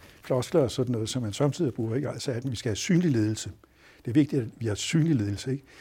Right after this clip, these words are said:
Hvis det var noget, rektorer og specielt jo altså bestyrelser og bestyrelsesformand ikke var, så var det synlige. De var fuldstændig usynlige. Hvis man spurgte rundt omkring, hvem er formand for bestyrelsen på Københavns Universitet, så ville der næsten ikke være nogen, der kunne svare på det. Måske dårligt nok vedkommende selv.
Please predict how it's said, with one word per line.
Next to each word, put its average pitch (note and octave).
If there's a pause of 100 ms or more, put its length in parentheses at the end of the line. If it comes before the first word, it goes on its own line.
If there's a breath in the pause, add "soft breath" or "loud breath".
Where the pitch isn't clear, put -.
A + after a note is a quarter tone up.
(240 loud breath)
Hvis A2+
det B2
var A#2+
noget, C#3+ (160)
rektorer C3+
og A2+
specielt C#3
jo C3+
altså G#2 (520 loud breath)
bestyrelser C#3+
og A2
bestyrelsesformand B2+ (120)
ikke C3+
var, G#2
så D3
var C3
det A2+
synlige. C#3
De B2
var G#2+
fuldstændig E3
usynlige. A2 (160)
Hvis -
man A#2+
spurgte C#3+ (480 loud breath)
rundt C3
omkring, C3+
hvem B2+
er B2
formand B2+
for D3+
bestyrelsen C#3
på A2
Københavns B2
Universitet, A2
så C3 (140)
ville A2+
der A#2
næsten C3
ikke A2
være G#2
nogen, G2
der G#2+
kunne F#2+
svare F2
på F#2
det. G2+ (240)
Måske C3
dårligt A#2+
nok G2+
vedkommende A2+
selv. -